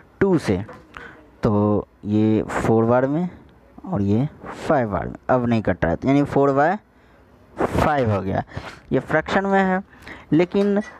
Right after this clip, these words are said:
answer आपका जो है अगर fraction में है, यानी ये answer है, तब तो कोई दिक्कत नहीं है, ये भी आप ले, रहने दे सकते हैं। लेकिन आपको क्या है कि अगर आप बनाए, ऐ-, इतना कुछ बनाए और answer देखे क्या कि decimal में कोई भी number है,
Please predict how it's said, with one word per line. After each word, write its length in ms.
answer 460
आपका 440
जो 140
है 200
अगर 260
fraction 480
में 120
है, 200
यानी 200
ये 200
answer 360
है, 260
तब 100
तो 120
कोई 160
दिक्कत 360
नहीं 220
है, 100
ये 180
भी 140
आप 160
ले, 120
रहने 320
दे 140
सकते 300
हैं। 80
लेकिन 300
आपको 500
क्या 380
है 340
कि 60
अगर 200
आप 120
बनाए, 480
ऐ-, 300
इतना 240
कुछ 180
बनाए 500
और 240
answer 400
देखे 260
क्या 200
कि 180
decimal 720
में 140
कोई 180
भी 120
number 340
है, 200